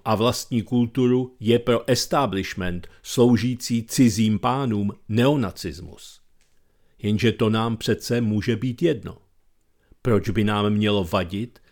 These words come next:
když nás bude pár deviantů a bláznů nazývat homofoby, antisemity a rasisty? Tohle je naše země a ne jejich.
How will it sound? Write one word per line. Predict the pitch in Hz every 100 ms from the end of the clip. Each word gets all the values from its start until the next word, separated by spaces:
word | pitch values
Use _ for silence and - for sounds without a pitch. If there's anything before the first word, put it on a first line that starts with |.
| _ _
když | 107 107 113 127
nás | 120 104
bude | 107 113 104
pár | 117 104 101 98
deviantů | 104 101 113 113 120 117 123 -
a | 92
bláznů | 98 95 101 85 107 113
nazývat | 107 90 107 95 87
homofoby, | 82 101 110 107 117 113 107 117 117 - _
antisemity | 104 101 110 - 113 110 110 - 110 110 -
a | 98
rasisty? | 110 - 135 - - - _ _ _ _ _ _ -
Tohle | - 85 95 107
je | 104
naše | 107 - 110
země | 85 80 76 78 - - _ _ _ _ -
a | 80
ne | 101 113
jejich. | 95 71 - - -